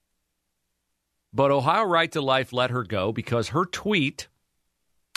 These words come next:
the one that she has pinned to her Twitter account, the one that says, "There is no hope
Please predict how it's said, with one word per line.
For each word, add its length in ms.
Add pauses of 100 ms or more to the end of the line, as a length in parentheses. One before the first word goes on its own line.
(140)
the 120
one 260
that 120
she 220
has 260
pinned 640
to 180
her 160
Twitter 460
account, 480 (720)
the 100
one 200
that 120
says, 380
"There 180
is 140
no 180
hope 380